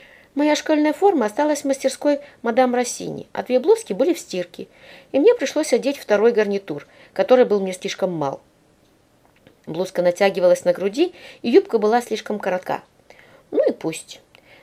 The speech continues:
Тёмно-синие школьные туфли тоже ещё остались в Темпле, так что я одела свои чёрные сникерсы, что, собственно, было запрещено,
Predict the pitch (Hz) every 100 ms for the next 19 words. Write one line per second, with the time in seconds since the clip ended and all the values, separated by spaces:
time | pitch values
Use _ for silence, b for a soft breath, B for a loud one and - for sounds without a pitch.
0 | _ 254 247 240 269 240 233 - 247 233
1 | 233 240 381 - 165 b b - 320 208
2 | 175 233 208 226 220 196 - 165 147 -
3 | - b b b 466 - - 285 262 226
4 | 233 208 208 208 - 196 185 175 185 170
5 | 160 - 151 180 175 190 190 180 202 196
6 | 233 247 254 277 175